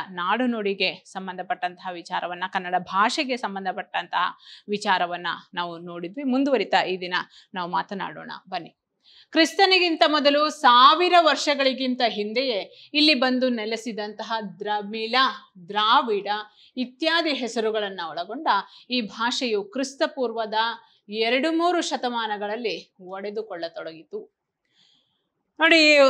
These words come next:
ಕನ್ನಡ ಭಾಷೆಗೆ ಸರಿಸುಮಾರು ಎರಡು ಸಾವಿರ ವರ್ಷಗಳ ಒಂದು, ಆ, ಇತಿಹಾಸ ಇದೆ ಅಂತ ಹೇಳಿ ಹೇಳ್ತಾರೆ. ಕ್ರಿಸ್ತನಿಗಿಂತನೇ ಮೊದಲು, ಸಾವಿರ ವರ್ಷಗಳಿಗಿಂತ ಹಿಂದೆ, ಅಂದ್ರೆ ಕ್ರಿಸ್ತ, ಆ, ಬರೋದಕ್ಕಿಂತ ಮೊದಲು ಸಾವಿರ ವರ್ಷ-, ವರ್ಷಗಳಿಗಿಂತ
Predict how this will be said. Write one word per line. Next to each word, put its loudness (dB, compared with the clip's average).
ಕನ್ನಡ 6
ಭಾಷೆಗೆ 6
ಸರಿಸುಮಾರು 4
ಎರಡು 6
ಸಾವಿರ 4
ವರ್ಷಗಳ 2
ಒಂದು, -8
ಆ, -2
ಇತಿಹಾಸ 2
ಇದೆ 4
ಅಂತ -8
ಹೇಳಿ 0
ಹೇಳ್ತಾರೆ. -6
ಕ್ರಿಸ್ತನಿಗಿಂತನೇ 4
ಮೊದಲು, 6
ಸಾವಿರ 8
ವರ್ಷಗಳಿಗಿಂತ 2
ಹಿಂದೆ, -4
ಅಂದ್ರೆ -6
ಕ್ರಿಸ್ತ, -8
ಆ, 0
ಬರೋದಕ್ಕಿಂತ -4
ಮೊದಲು -2
ಸಾವಿರ 4
ವರ್ಷ-, 0
ವರ್ಷಗಳಿಗಿಂತ -2